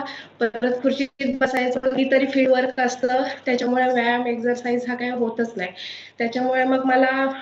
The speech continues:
फिटनेसमध्ये येताच येत नव्हतं. पण आपली फॅमिली जेव्हापासनं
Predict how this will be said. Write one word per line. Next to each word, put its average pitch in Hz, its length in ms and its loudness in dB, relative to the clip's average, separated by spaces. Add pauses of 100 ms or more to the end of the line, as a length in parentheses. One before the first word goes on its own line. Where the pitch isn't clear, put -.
(140)
फिटनेसमध्ये 269 720 0
येताच 254 360 -2
येत 247 180 -4
नव्हतं. 226 240 -6
पण 240 180 -6
आपली 240 280 -4
फॅमिली 262 400 -2
जेव्हापासनं 262 540 -4